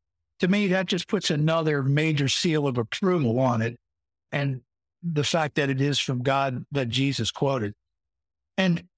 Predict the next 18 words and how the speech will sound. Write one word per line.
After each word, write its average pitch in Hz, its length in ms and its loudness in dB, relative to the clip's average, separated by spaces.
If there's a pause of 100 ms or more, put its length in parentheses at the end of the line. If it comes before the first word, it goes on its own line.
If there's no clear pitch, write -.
(140)
when 202 320 2
he 147 120 2
did 202 260 2
that, 147 220 0
he 180 120 2
did 208 200 2
it, 156 220 -2 (100)
Jesus, 156 480 0
he 180 160 0
did 202 160 0
it 147 100 0
from 139 220 2
memory, 143 500 2
which 160 300 -2
just - 380 -2 (1040)
reminds 156 440 2
us 123 140 -2
again, 147 520 -2